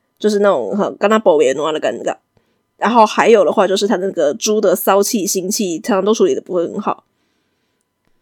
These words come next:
那也因为这个样子，所以它端上来，我一看到里面有猪肚的时候是先惊，惊了一下，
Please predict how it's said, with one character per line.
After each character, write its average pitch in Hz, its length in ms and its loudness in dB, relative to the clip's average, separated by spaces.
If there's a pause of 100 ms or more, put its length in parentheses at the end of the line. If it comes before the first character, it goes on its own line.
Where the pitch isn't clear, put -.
(220)
那 240 240 2
也 185 320 2
因 294 160 0
为 302 140 6
这 262 100 2
个 214 140 4
样 202 260 4
子， 175 160 -4
所 233 100 2
以 214 60 4
它 220 180 2
端 214 220 2
上 220 100 0
来， 160 80 -2
我 165 200 0
一 160 40 0
看 262 160 2
到 233 120 4
里 185 100 0
面 208 80 2
有 185 60 2
猪 196 180 2
肚 196 180 0
的 180 80 0
时 185 80 -4
候 180 120 0
是 220 120 -2
先 208 300 -4
惊， 269 320 0 (480)
惊 294 220 4
了 262 100 2
一 202 80 0
下， 214 380 -4